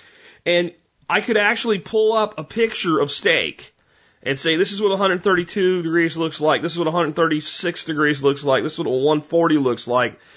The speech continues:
I think one forty is enough. Will this work for you?" That's a little pink, but okay.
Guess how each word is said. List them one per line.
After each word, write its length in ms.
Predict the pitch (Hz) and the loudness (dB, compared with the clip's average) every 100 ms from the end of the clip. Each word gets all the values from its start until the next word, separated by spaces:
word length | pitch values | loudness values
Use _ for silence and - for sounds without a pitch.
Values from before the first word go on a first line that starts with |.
| - _ - | -20 _ 0
I 140 | 165 | 2
think 220 | 220 214 | 2 2
one 160 | 185 180 | 2 0
forty 320 | 185 180 170 | 2 2 2
is 100 | 147 | 0
enough. 440 | 151 165 151 123 | 0 2 2 0
Will 160 | 127 135 | -2 0
this 280 | 151 196 180 | 2 0 0
work 400 | 156 180 180 - | 2 4 2 -2
for 160 | 160 | -4
you?" 380 | 127 104 69 55 _ _ _ _ | -2 -2 -4 -8 _ _ _ _
That's 240 | 139 151 202 | -14 -10 -6
a 60 | |
little 480 | 208 233 277 277 247 | -2 0 0 0 0
pink, 420 | - 214 196 190 | 0 0 2 -2
but 180 | 175 170 | 0 0
okay. 840 | 180 185 190 202 196 151 107 117 | 0 -2 -4 -2 0 2 0 -4